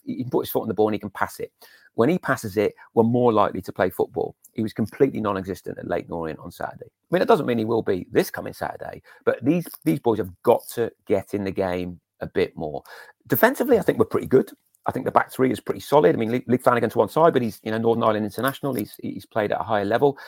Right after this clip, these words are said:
Shea Dunkley's been around. He took Sheffield Wednesday. Uh, he, he played well for Sheffield Wednesday the year before last. Played at Oxford.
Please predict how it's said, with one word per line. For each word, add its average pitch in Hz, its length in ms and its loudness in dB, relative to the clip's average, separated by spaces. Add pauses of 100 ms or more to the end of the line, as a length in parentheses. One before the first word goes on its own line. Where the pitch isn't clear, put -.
(240)
Shea - 160 4
Dunkley's 160 360 4
been 147 160 0
around. 143 360 0
He 127 80 0
took - 200 -12
Sheffield 113 260 -2
Wednesday. 123 520 -2 (100)
Uh, 117 100 2
he, 123 180 2
he 120 80 0
played 120 160 4
well 117 100 6
for - 80 -6
Sheffield 110 260 -2
Wednesday 127 420 0
the 113 120 -10
year 120 140 0
before 113 340 -2
last. 113 380 0 (340)
Played 110 140 4
at - 100 2
Oxford. - 580 0